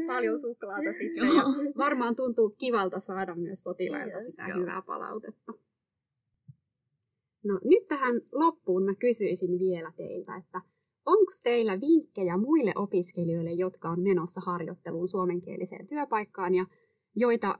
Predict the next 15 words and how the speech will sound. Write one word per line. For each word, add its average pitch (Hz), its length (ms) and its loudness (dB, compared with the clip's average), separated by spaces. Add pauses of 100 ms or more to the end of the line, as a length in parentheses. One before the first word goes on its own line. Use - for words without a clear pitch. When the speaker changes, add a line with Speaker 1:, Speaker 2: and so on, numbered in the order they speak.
(120)
Speaker 1:
voi 247 180 2
jännittää 233 500 2
se 190 120 -6
suomen 180 340 -2
kielen 170 280 -6
puhuminen? 190 560 -2 (460)
Shammi? 180 280 -2 (160)
Speaker 3:
Joo, 330 300 -6
minulla 294 560 0
on 247 200 0
vinkkejä 226 580 0
muille 311 400 -6 (120)
opiskelijoille. 320 1040 -6 (160)
Älä 226 340 0
pelkää 339 520 0